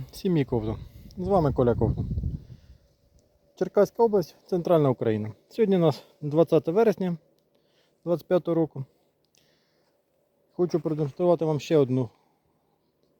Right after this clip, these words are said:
гібридну форму винограда, а може і сорт, я не знаю,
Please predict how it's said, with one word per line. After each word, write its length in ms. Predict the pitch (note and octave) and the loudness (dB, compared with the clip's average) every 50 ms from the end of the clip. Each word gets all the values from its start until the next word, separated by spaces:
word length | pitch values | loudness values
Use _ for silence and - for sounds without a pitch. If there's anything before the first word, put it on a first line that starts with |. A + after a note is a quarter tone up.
| _ _ _ _ _ _ | _ _ _ _ _ _
гібридну 580 | - B2 A#2 C3 C#3+ C#3 C#3+ D3+ D#3 C#3+ D3 C#3+ | -10 -4 0 0 0 2 2 2 2 2 0 -2
форму 300 | - - D#3 C#3 C#3 C#3 | -2 0 0 0 0 0
винограда, 480 | C#3+ D#3+ E3+ F#3+ A#3+ C4 G#3 C#3+ B2 G#2 - - | 0 0 0 2 2 2 2 0 -2 -6 -8 -10
а 60 | C#3+ | -8
може 200 | C3 C3 B2 A#2 | -4 -2 -2 -2
і 40 | G#2+ | -4
сорт, 260 | - A#2+ A2 A2 - | -4 -8 -12 -10 -10
я 160 | A#2+ A#2 A2+ - _ _ _ _ _ _ _ _ _ - | -12 -12 -12 -14 _ _ _ _ _ _ _ _ _ -10
не 100 | C3 A#2+ | -8 -6
знаю, 300 | A2 A#2+ A#2 A#2+ A#2+ | -6 -4 -4 -4 -6